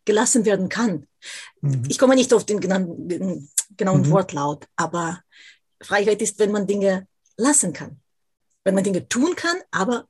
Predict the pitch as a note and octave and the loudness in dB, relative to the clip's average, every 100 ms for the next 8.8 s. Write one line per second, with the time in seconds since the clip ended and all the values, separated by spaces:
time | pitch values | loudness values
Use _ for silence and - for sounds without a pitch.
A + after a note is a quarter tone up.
0 | _ F3+ F#3+ G#3+ G#3 G3+ G#3 F#3+ F#3+ - | _ -4 0 0 0 -2 -4 -4 -8 -4
1 | G#3 A3 A#3+ A3 A#3 A3 G#3+ _ _ _ | -2 0 0 0 0 0 -2 _ _ _
2 | F#3 A3+ G#4+ - - - D3+ - _ _ | 0 2 2 -2 -8 -6 -8 -8 _ _
3 | _ _ _ - - D3 D#3 G#3 G3+ B3+ | _ _ _ -20 -4 2 4 4 4 4
4 | C#4 A#3 B3+ D4 - B3+ A#3+ C4+ - B3+ | 4 4 4 4 2 -2 -2 -2 2 2
5 | B3+ A3+ _ _ _ _ _ B3+ A3 A#3+ | 4 2 _ _ _ _ _ -6 -4 -4
6 | C4 G#3+ - B3+ B3+ C4 G#3+ B3 D4 D4 | -6 -8 -6 -6 -4 -4 0 0 0 -4
7 | F3+ - F#3+ A#3+ E4 A4+ - C4+ C4 C4 | -4 -6 -6 0 0 0 2 2 4 2
8 | B3+ - G#3 F4 - F3+ B2+ | 2 0 2 4 2 0 -6